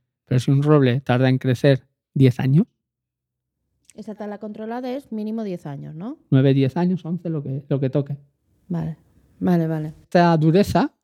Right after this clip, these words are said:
Speaker 1: ¿vale? En maderas de diferente tipo es muy fácil de saber, ¿no? Una, un pino será más blando que un dusier.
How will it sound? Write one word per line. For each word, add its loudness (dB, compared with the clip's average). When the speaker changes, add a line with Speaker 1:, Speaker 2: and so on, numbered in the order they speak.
Speaker 1:
¿vale? 2
En 2
maderas 2
de 2
diferente 2
tipo 4
es 2
muy 4
fácil -2
de 0
saber, 2
¿no? -2
Una, -4
un -4
pino 2
será 0
más -4
blando -2
que -6
un -6
dusier. -4